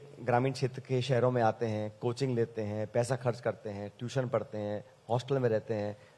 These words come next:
साल दो साल मेहनत करते हैं और फिर पेपर आउट हो जाता है, फिर कैंसिल हो जाता है। उन पर क्या बीतती होगी? ऐसे हजारों लाखों बच्चे परिवार हैं, तो उनके प्रति अगर हम संवेदनशील नहीं होंगे और फिर वो नौजवान अगर हताश हो जाएगा इस देश का,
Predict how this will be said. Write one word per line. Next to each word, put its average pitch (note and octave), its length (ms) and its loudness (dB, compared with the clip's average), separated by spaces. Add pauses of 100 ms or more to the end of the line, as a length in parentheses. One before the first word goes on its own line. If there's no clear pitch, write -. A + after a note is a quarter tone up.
(120)
साल A#2 120 6
दो A#2+ 80 -2
साल A#2+ 120 4
मेहनत B2 260 6
करते A2+ 280 2
हैं G#2+ 200 -2 (320)
और A#2+ 100 2
फिर D3 140 4
पेपर B2+ 460 4
आउट B2+ 200 8
हो B2 80 2
जाता A2 280 4
है, G#2+ 100 2
फिर B2 120 -4
कैंसिल D3 340 8
हो B2 80 6
जाता G2+ 280 4
है। F#2 160 -4 (280)
उन E3 100 0
पर F3+ 120 10
क्या F3 160 12
बीतती D3 320 6
होगी? F#2 360 -2 (440)
ऐसे B2 220 2
हजारों C#3+ 320 12
लाखों C3+ 240 8
बच्चे B2 200 4
परिवार A2 400 2
हैं, A2+ 200 -6 (340)
तो E3+ 300 2 (180)
उनके D3+ 260 6
प्रति E3+ 260 6
अगर D#3+ 160 10
हम E3 80 8
संवेदनशील D3 560 4
नहीं C3+ 180 4
होंगे A2 340 2 (480)
और D3 120 6
फिर G3+ 200 8
वो G#3 260 8 (220)
नौजवान D3 420 8
अगर F3+ 160 8
हताश D3+ 400 12
हो E3 80 6
जाएगा A#2+ 320 8
इस A#2 80 4
देश G#2+ 260 -4
का, C#3+ 260 -4